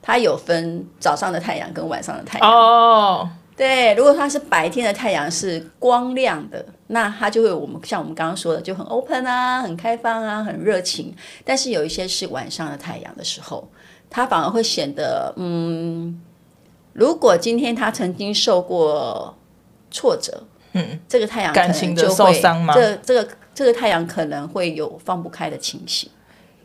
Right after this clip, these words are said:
Speaker 2: 要怎么分什么叫做白天的太阳跟
Speaker 1: 基本上你就看我们这个命盘哦，有十二宫嘛。
Speaker 2: 哼。
Speaker 1: 好，那只要是从，基本上从这个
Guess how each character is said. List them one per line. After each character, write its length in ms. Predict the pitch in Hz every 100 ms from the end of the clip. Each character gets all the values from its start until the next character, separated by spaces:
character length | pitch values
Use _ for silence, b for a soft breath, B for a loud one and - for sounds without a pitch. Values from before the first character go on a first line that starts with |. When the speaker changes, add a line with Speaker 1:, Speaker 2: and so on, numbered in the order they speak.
| b _ -
Speaker 2:
要 100 | 302
怎 160 | 254
么 160 | 190 170
分 420 | 180 214 220 226
什 240 | 220 - 151
么 140 | 147
叫 220 | 196 185
做 340 | 185 180 160 131
白 220 | 156 147
天 180 | 185 151
的 60 |
太 200 | - 175
阳 160 | 127 -
跟 260 | 139 123 - _ -
Speaker 1:
基 160 | 285
本 180 | 254 170
上 280 | 202 175 160
你 40 |
就 120 | 156 175
看 200 | 208 185
我 60 |
们 160 | 156 156
这 140 | 185
个 220 | 175 147 147
命 240 | 214 170
盘 320 | 170 147 139
哦， 160 | 147 151
有 100 | 151
十 240 | - 160
二 140 | 165 156
宫 200 | 156 147
嘛。 140 | 143
Speaker 2:
哼。 300 | 190 170 175 B B
Speaker 1:
好， 200 | - -
那 360 | 202 190 175 160
只 260 | - 165
要 200 | 214 247
是 360 | 247 262 226 208
从， 600 | - - 160 156 170 196
基 160 | 247
本 220 | 240 170 151
上 240 | 190 170
从 320 | 170 156 151
这 140 | 156 175
个 260 | 160 147